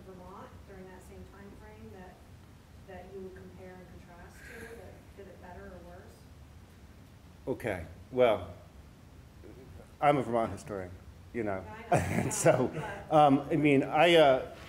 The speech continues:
Speaker 1: New Hampshire,
Speaker 2: I think
Speaker 1: whatever.
Speaker 2: that Maine is a better example than New Hampshire.
Speaker 1: Mm-hmm.
Speaker 2: And one of the things that seems to have been the development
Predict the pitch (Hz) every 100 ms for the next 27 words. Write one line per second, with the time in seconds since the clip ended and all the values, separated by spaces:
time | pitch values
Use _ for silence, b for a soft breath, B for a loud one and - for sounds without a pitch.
0 | - - 262 - - - - 151 160 156
1 | 170 175 165 170 143 135 143 156 147 117
2 | 120 120 117 - 113 104 104 95 98 92
3 | 107 104 104 - - - - - - -
4 | - - 131 127 117 113 123 135 135 123
5 | 120 - 135 120 120 - - 117 110 107
6 | - - - 147 165 160 135 - 123 107
7 | 98 104 113 92